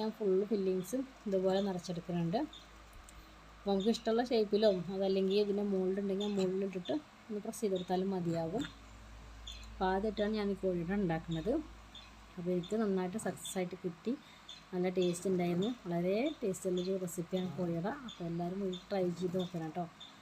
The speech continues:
അപ്പോൾ അത് ഒരു കപ്പ് മൈദയുണ്ട്. ഇത്രയും കോഴിയുടെ ഞാൻ തയ്യാറാക്കിയിട്ടുണ്ട്. ഇനി നമ്മുടെ ഓയിൽ ചൂടാക്കുക. നന്നായിട്ട് ചൂടായതിനു ശേഷം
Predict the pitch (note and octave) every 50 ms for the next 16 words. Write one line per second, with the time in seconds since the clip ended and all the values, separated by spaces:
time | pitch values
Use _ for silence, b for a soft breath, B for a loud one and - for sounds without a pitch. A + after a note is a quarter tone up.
0 | B - - - F#3+ G3 G3 G3 G3+ G#3 G#3 G#3 G#3 - G3+ G3+ G3 F#3 F3+ F3
1 | F3 F3 F#3 A3 A3+ - - F#3 F#3+ G3+ G#3+ G3+ F3+ F3+ E3+ E3 F#3 G3+ G#3 G3
2 | F#3+ G3 G3 F#3 F3+ F3 D#3+ E3 E3 - E3+ D#3+ D#3+ E3+ E3 D#3 F3 A3 C4+ -
3 | - - - - - G3+ F3+ F3+ F3+ F3+ F3+ F3 F3 F3 F3 F#3+ F#3+ - G3+ F3
4 | E3 E3+ E3 D#3+ - - G3+ F#3+ E3+ E3+ F3 F#3 F#3+ F3+ F3+ F3 - - E3+ D#3+
5 | E3 E3 E3+ E3+ E3 D#3+ - - B3 C#4+